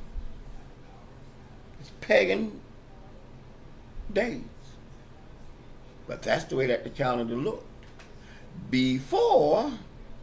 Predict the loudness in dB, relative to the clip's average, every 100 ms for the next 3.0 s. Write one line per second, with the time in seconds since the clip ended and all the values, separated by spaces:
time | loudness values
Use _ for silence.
0 | -14 -16 -16 -16 -16 -16 -16 -16 -16 -16
1 | -14 -4 4 8 8 8 6 0 -2 -4
2 | -4 0 6 6 4 -4 -6 -4 -6